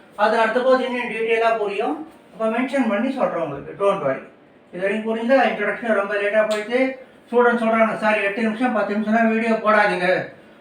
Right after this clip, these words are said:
பார்க்க முடியல, போர் அடிக்கிறதுன்றா." நான் என்னது எட்டு நிமிஷத்துல ஒரு கான்செப்ட் புரிய வைக்கிறது? கிளாஸ் எப்படியே நாற்பது நிமிஷம், நாற்பது நிமிஷம் நடத்தியே பழகி போச்சு.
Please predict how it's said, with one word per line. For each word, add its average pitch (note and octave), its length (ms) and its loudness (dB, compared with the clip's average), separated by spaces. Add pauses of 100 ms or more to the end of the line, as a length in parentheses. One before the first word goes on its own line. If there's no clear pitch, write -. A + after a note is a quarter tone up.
(140)
பார்க்க A3+ 280 4
முடியல, F#3+ 360 0
போர் G#3+ 260 4
அடிக்கிறதுன்றா." E3+ 640 -4
நான் F3 140 -6
என்னது C4 240 -2
எட்டு A#3 260 0
நிமிஷத்துல B3 360 -2
ஒரு A3+ 100 -2
கான்செப்ட் A3+ 380 0
புரிய A3+ 220 -4
வைக்கிறது? A3+ 420 -4 (500)
கிளாஸ் A#3 300 4
எப்படியே A#3 260 -2
நாற்பது A3 360 2
நிமிஷம், A3+ 240 -2
நாற்பது G#3 300 -2
நிமிஷம் G#3+ 260 -6
நடத்தியே A3 280 -2
பழகி G3+ 200 0
போச்சு. - 420 -10